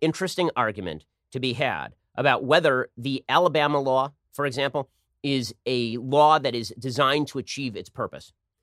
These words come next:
What I mean by this is I've said all along, it's a moral law. I think it is a moral law to protect human life,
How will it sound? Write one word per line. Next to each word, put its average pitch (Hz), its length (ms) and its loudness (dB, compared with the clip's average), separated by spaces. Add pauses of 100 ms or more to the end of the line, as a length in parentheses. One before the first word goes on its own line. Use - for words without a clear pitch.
(180)
What 156 140 4
I 160 40 6
mean 226 160 4
by 143 120 4
this 90 180 -12
is 110 160 -8
I've 151 180 2
said 127 280 -2 (360)
all 160 220 6
along, 117 400 0
it's 117 140 -6
a 139 80 2
moral 127 400 2
law. 90 240 -4 (240)
I 117 80 -4
think 139 160 -2
it 139 80 -4
is 120 100 -6
a 123 80 -2
moral 147 380 4
law 156 200 4
to - 140 -8
protect 127 360 -8
human 131 200 -2
life, 87 320 -6